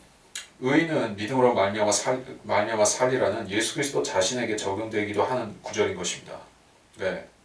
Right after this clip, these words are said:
그리고 그 모형적으로는 아브라함에게도 또 적용이 될 수 있지만은 실제 적용되는 건 예수 그리스도인 것이요. 우리가 이 구절을 자기 구절로 삼-, 나한테 적용되는 걸로 삼기 위해서는 먼저 내가 예수님과 합쳐져야 된다는 것입니다.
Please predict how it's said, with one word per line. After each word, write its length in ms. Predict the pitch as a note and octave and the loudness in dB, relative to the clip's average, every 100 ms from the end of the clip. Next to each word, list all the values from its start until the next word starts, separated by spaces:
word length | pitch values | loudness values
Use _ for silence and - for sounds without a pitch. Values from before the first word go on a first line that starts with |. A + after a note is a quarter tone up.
| _ - | _ -16
그리고 360 | C3+ C3+ B2 | -4 0 0
그 120 | A#2+ | -2
모형적으로는 920 | G2+ G#2+ C3 - - A#2 A2+ A2 B2+ B2+ | -4 2 4 4 4 4 6 4 4 4
아브라함에게도 720 | G#2+ A2 A#2+ A#2 G#2 G#2 - | 4 6 6 4 -2 -4 -4
또 220 | F#2 C#2 | -4 -6
적용이 340 | G2+ F#2+ G#2+ | -4 -2 -2
될 120 | G2 F#2+ | -4 -6
수 120 | F#2+ | -6
있지만은 480 | F2 F#2+ G#2 G#2 - | -6 -4 -4 -4 -6
실제 360 | - D#3+ E3 | -8 -2 2
적용되는 520 | - G2+ G#2+ G#2+ G2 F#2 | 2 2 -2 -2 -2 -2
건 120 | E2 | -2
예수 280 | F#2+ F#2+ - | 0 0 -2
그리스도인 320 | G2 F#2+ F2+ | -6 -8 -10
것이요. 300 | - - - - - - - - - - - - _ - | -10 -12 -14 -20 -20 -20 -20 -20 -20 -20 -20 -20 _ -8
우리가 580 | C#3 D3+ C#3 - - - | 4 10 12 10 4 -6
이 160 | A#2+ D3+ | -8 -6
구절을 340 | - A#2 B2+ - | -2 2 4 4
자기 360 | G#2 A#2 B2 - | 2 0 -2 -8
구절로 380 | - B2 A#2+ A#2 | -6 2 2 4
삼-, 300 | G#2+ C3 A#2+ - | 2 0 -6 -2
나한테 400 | A#2 C#3+ - C3 | 2 4 4 0
적용되는 800 | G#2 G#2 A2+ A2+ G#2+ G#2 G#2 G#2+ | 0 0 -2 -4 -2 0 0 2
걸로 200 | G#2 G2+ | 0 2
삼기 360 | - B2+ B2 G#2+ | 0 -4 -2 0
위해서는 560 | F#2+ - G#2+ A2 F2+ - | 0 0 -2 -2 -6 -8
먼저 320 | G2+ A2 B2+ | -6 0 2
내가 240 | A#2 G#2+ G2 | 4 6 4
예수님과 680 | G2 - A#2 F#2+ - G2+ - | 2 -2 -4 -6 -2 2 2
합쳐져야 480 | D#3 - D#3 A#2 | 2 -2 0 0
된다는 340 | G#2 F2+ E2+ - | 0 -4 -10 -12
것입니다. 380 | - - - | -12 -12 -14